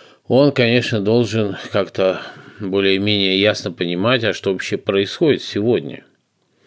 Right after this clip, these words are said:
И в случае каких-то, ну, я не скажу выборов, потому что в выборы я как-то совсем не верю,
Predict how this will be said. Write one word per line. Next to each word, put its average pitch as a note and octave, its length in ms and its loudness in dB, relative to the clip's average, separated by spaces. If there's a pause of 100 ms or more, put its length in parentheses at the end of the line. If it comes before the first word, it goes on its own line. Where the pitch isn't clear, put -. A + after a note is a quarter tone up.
И F#2+ 120 -2
в - 60 -6
случае B2 560 4
каких-то, F2+ 960 -2 (400)
ну, A2+ 140 2
я A2 120 4
не A2+ 120 2
скажу A#2 360 4
выборов, F#2 640 2
потому E2+ 320 -2
что E2+ 200 -4
в F2 60 -2
выборы E2+ 440 0
я D#2 140 -2
как-то - 300 -14
совсем F2 460 -2
не E2 160 -2
верю, D2 460 -2